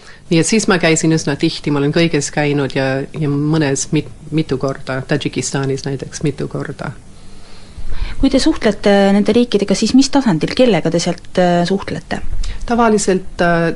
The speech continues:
Speaker 1: tegemist on kas asevälisministriga või ase-, ähm, justiitsministriga. Ähm, need on tavaliselt need, äh, need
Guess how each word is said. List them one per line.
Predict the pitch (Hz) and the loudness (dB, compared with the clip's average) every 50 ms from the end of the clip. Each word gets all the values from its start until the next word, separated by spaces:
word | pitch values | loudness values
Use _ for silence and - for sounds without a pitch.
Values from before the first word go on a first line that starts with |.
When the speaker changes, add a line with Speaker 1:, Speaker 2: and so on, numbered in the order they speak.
| - - | -4 -2
Speaker 1:
tegemist | - 175 170 170 165 165 160 160 - - - - | -2 -2 0 0 0 0 0 -2 -2 -6 -8 -6
on | - 160 160 156 156 156 156 156 151 | -2 0 0 2 2 2 0 0 -2
kas | - 147 - - | -2 -4 -4 -2
asevälisministriga | - 165 175 170 - 190 170 147 160 165 160 165 - - 175 160 165 170 170 - - - - - 170 170 - 175 170 170 - 160 - | -2 -2 0 0 0 0 0 0 0 0 0 0 0 0 0 0 0 0 -2 -4 -6 -6 -4 -4 -2 -2 0 -2 -2 -2 -2 -4 -4
või | 165 156 151 151 | -2 -2 -2 -2
ase-, | - 160 160 - - 160 151 147 143 151 147 - - - - - - - - - - - - - | -2 -4 -2 -2 -2 0 0 0 -2 -2 -4 -8 -12 -20 -20 -20 -20 -20 -20 -20 -20 -18 -8 -4
ähm, | 165 160 147 151 151 143 147 143 143 147 143 135 - - - | -2 -2 0 0 -2 -2 -2 -2 -2 -4 -6 -6 -10 -8 -4
justiitsministriga. | 160 160 - - - 180 180 175 - - - - - - 190 190 190 196 196 - - - - 202 202 202 202 202 220 202 - - - - | -4 -4 -2 -2 -2 -2 -2 -2 -4 -6 -8 -8 -6 -2 0 2 2 2 2 0 -2 0 2 2 2 4 2 2 0 -2 -6 -10 -10 -6
Ähm, | 202 170 160 156 156 | -4 -2 0 0 0
need | 165 165 160 160 160 | 0 0 0 0 0
on | 151 156 156 156 151 - - - - - - - - - - | 0 0 0 -2 -4 -10 -16 -18 -18 -20 -20 -20 -20 -8 -4
tavaliselt | - 165 160 160 151 151 - 147 135 | 0 2 2 2 2 2 0 -2 0
need, | 175 165 160 156 151 143 - - - - | 2 2 4 2 2 0 -4 -10 -12 -6
äh, | - 160 147 147 151 147 - - - - - - - - - - - | -4 -4 -2 -2 -4 -6 -10 -14 -20 -20 -20 -20 -20 -20 -20 -12 -6
need | 170 165 165 165 160 156 151 - | -2 0 2 4 4 4 2 0